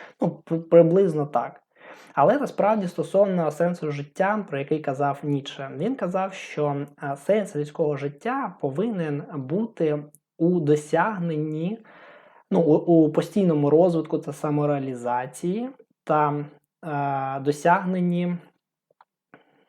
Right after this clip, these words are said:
такого статусу зверх, е, людини. Зверх людини.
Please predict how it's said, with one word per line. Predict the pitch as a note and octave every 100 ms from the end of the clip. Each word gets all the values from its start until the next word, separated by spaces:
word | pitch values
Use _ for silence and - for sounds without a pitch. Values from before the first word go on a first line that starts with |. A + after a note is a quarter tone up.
| _ _ - _ - D#3 C#3 C#3 C#3+
такого | D3 D3+ D3+
статусу | - F3+ D#3+ D3 D3+
зверх, | C3 C3 D#3+ D#3+ - - _ -
е, | D3+ C#3 C3+
людини. | D3 C#3+ C#3 B2 D#3+ _ _ -
Зверх | C3+ C3 E3 -
людини. | D3 C#3 C3+ C3+